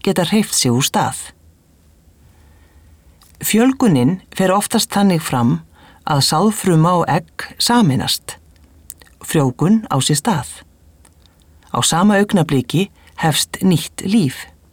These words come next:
Frumurnar skipta sér og þær verða sífellt fleiri og fleiri. Líffræðin er víðtæk fræðigrein.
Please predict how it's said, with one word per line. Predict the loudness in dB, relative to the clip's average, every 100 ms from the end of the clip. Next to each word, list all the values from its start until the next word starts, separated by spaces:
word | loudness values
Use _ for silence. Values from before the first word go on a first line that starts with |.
| _ _ _ -20 -20 -20 -20 -20 -6
Frumurnar | 0 4 4 4 2 0 -2 -4
skipta | -4 0 -2 -2
sér | 0 0 -2 -6 -20 -20 _
og | -4 0
þær | 2 2
verða | 2 2
sífellt | 2 2 2 -2 -2 -4
fleiri | 0 2 2 -2 -4
og | -2
fleiri. | 0 0 -2 -10 -20 _ _ _ _ _ _ _ _ _ _ _ _ -20 _ _ _ _ _ _ _ _ _ _ _ -6 0
Líffræðin | 0 0 0 2 4 0 -2 _ _ -2
er | 2 4
víðtæk | 4 2 2 -2 -2 -2
fræðigrein. | 0 0 0 -4 -6